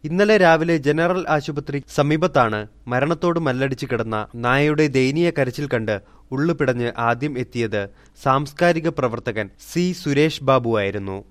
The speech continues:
രക്ഷപ്പെടുത്താൻ വഴിതേടി സഹായത്തിനായി പലരെയും വിളിച്ചു. സ്ഥലത്തില്ലാതിരുന്ന നഗരസഭാ ചെയർമാൻ ഡി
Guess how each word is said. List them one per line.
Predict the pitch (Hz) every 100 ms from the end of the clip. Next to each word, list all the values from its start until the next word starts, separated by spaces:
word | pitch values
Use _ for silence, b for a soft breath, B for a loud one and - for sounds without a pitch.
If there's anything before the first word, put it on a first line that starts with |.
| _ _ 131
രക്ഷപ്പെടുത്താൻ | 139 214 202 196 180 190
വഴിതേടി | 170 131 139 151 131 117
സഹായത്തിനായി | - 117 147 151 156 151 147
പലരെയും | 127 120 131 135
വിളിച്ചു. | 113 104 107 - -
സ്ഥലത്തില്ലാതിരുന്ന | - 165 156 175 196 170 180 170 170 160 151 - -
നഗരസഭാ | 127 131 160 151 175 170
ചെയർമാൻ | 165 143 120 117 110 110 -
ഡി | 123 160